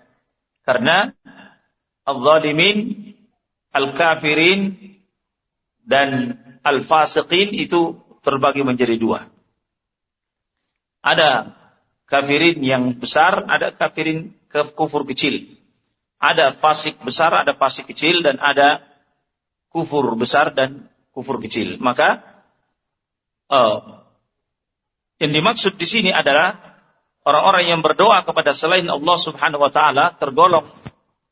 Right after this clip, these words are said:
golongan al-zalimin adalah al-musyrikin. Kata beliau, "Ai al-musyrikin."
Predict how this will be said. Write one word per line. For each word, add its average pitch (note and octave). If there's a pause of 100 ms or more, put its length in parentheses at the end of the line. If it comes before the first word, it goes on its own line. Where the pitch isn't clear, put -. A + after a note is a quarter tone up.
(300)
golongan E3+
al-zalimin D#3+
adalah D3+
al-musyrikin. C#3+ (320)
Kata B2+
beliau, A#2+
"Ai F#3
al-musyrikin." D3+